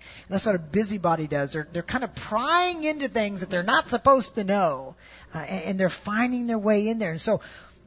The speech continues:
what is Paul's counsel to Timothy then when it comes to younger widows?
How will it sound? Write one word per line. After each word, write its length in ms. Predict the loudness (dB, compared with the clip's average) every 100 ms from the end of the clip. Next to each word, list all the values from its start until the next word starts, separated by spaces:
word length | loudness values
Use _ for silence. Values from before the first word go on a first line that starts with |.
| 2
what 160 | 6
is 200 | 6 2
Paul's 580 | -2 0 6 8 6 2
counsel 720 | 0 2 2 0 -4 -6 -6 -14 _ _ -10
to 100 | -8
Timothy 640 | 0 2 2 0 0 0
then 420 | -2 -4 -8 -16 _ _ _ _ -8
when 140 | -6
it 120 | -4
comes 360 | -2 -2 0 -4
to 120 | -4
younger 440 | 2 4 4 2 0
widows? 720 | 2 4 4 2 -6 -14